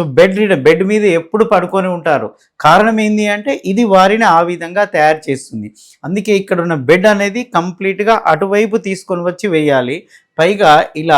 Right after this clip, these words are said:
బాల్కనీ ఇవ్వడానికి వీల్లేదండి. మాస్టర్ బెడ్‌రూమ్‌లో ఇలా బాల్కనీ ఇవ్వడానికి వీల్లేదు. ప్లస్ బాల్కనీ గుండా బయటికి పోవడానికి కూడా వీల్లేదు. ఇప్పుడు బాల్కనీ ఇచ్చారు, దీని గుండా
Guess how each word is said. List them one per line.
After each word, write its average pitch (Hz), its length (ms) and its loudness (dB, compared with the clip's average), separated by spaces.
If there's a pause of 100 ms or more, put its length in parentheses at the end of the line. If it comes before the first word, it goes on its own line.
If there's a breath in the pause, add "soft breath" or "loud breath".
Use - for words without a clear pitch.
(120)
బాల్కనీ 185 520 2
ఇవ్వడానికి 185 500 -2
వీల్లేదండి. 156 600 -2
మాస్టర్ 160 440 -4
బెడ్‌రూమ్‌లో 156 480 -4 (360 soft breath)
ఇలా 160 160 2
బాల్కనీ 185 500 2
ఇవ్వడానికి 175 440 -2
వీల్లేదు. 143 560 0 (320 soft breath)
ప్లస్ 202 340 -4
బాల్కనీ 196 600 2
గుండా 208 360 0
బయటికి 190 360 2
పోవడానికి 208 400 2
కూడా 220 160 0
వీల్లేదు. 202 460 2 (200 soft breath)
ఇప్పుడు 127 280 -10
బాల్కనీ 196 480 2
ఇచ్చారు, 208 420 2
దీని 185 240 -4
గుండా 190 280 2